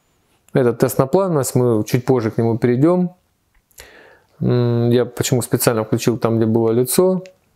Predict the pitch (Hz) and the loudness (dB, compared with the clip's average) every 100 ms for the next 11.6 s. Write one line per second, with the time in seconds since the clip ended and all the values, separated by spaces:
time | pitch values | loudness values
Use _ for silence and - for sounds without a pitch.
0 | - - - 135 123 120 120 113 107 113 | -20 -20 -10 -4 -2 0 0 0 -2 -4
1 | - _ _ - 117 - 117 120 117 117 | -10 _ _ -6 -6 -2 -2 -2 0 0
2 | 110 131 143 - 117 113 - - - _ | 0 0 0 -2 -4 -4 -6 -16 -20 _
3 | _ - - - _ _ _ _ _ _ | _ -20 -20 -20 _ _ _ _ _ _
4 | - 120 120 120 135 151 135 - 127 120 | -2 0 0 2 2 2 0 0 0 0
5 | 110 - - _ _ _ _ _ - 127 | -4 -10 -18 _ _ _ _ _ -2 0
6 | 131 123 - 113 - 127 - 131 123 - | 2 0 0 -4 -2 -2 0 0 0 0
7 | 120 117 101 - - 160 190 160 127 - | -2 0 0 0 0 0 2 2 -2 -2
8 | - 143 151 135 - 120 127 180 190 147 | -2 2 2 0 0 0 2 2 2 0
9 | 131 107 127 135 - - 127 117 - 120 | 0 0 -4 -8 -16 -6 -4 -4 -2 -2
10 | 113 110 123 135 123 113 110 123 - 190 | 0 0 0 2 2 0 0 -4 0 -2
11 | 180 139 120 117 135 117 | 0 0 2 0 0 -4